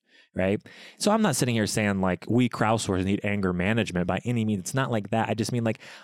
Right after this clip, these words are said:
I want tools to learn to let go of it a little more. And so this app that I found kind of teaches these, like, daily exercises and stuff like that. I'll figure out the name of it later. I totally forget right now. Um,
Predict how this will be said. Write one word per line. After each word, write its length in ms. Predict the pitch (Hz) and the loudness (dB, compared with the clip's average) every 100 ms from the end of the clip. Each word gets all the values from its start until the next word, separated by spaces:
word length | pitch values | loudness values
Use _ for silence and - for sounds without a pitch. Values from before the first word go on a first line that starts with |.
| - | -6
I 140 | 113 135 | 0 2
want 320 | 165 151 - | 2 0 -4
tools 400 | - 120 113 107 | 0 2 2 2
to 120 | 120 | 0
learn 340 | 110 101 98 | 2 2 0
to 240 | 92 110 98 | -2 0 0
let 380 | 92 101 - 101 | 0 -2 -4 -6
go 200 | 92 107 | -2 0
of 120 | 123 | 0
it 80 | 147 | 0
a 60 | |
little 200 | 147 160 | 2 2
more. 320 | 165 170 180 175 - - | 2 2 2 -2 -10 -8
And 120 | 120 110 | -4 0
so 100 | 127 | 2
this 220 | 127 - - | 2 0 -6
app 400 | 139 175 131 - | -2 0 -2 -2
that 120 | 113 | -2
I 120 | 104 98 | 0 -2
found 580 | - 98 95 95 92 - _ _ _ - | -2 -2 0 0 -2 -10 _ _ _ -8
kind 160 | 139 123 | -4 -4
of 120 | - | -4
teaches 560 | - 156 165 139 104 | -2 0 2 2 0
these, 260 | - 113 107 | -2 0 2
like, 160 | 107 98 | 0 0
daily 340 | 110 110 113 | 0 2 2
exercises 640 | 110 - 113 101 110 104 101 | 0 0 -2 0 0 0 -2
and 120 | 101 | -4
stuff 260 | - 95 95 | -4 -4 -2
like 180 | 90 | -4
that. 220 | - 92 - | -2 -4 -4
I'll 120 | 113 | -8
figure 400 | - - 233 147 | -10 -2 2 4
out 140 | 107 - | 2 0
the 60 | |
name 180 | 95 92 | -2 0
of 120 | 87 | 0
it 100 | 87 | 0
later. 300 | 92 85 85 | -2 -2 0
I 60 | 87 | -2
totally 380 | - 120 117 107 | -2 0 2 2
forget 300 | 95 80 87 | 0 -2 -2
right 120 | 87 87 | 0 0
now. 180 | 87 - - - - - - | -2 -6 -16 -20 -20 -12 -2
Um, 460 | 113 107 98 92 | 0 2 0 -4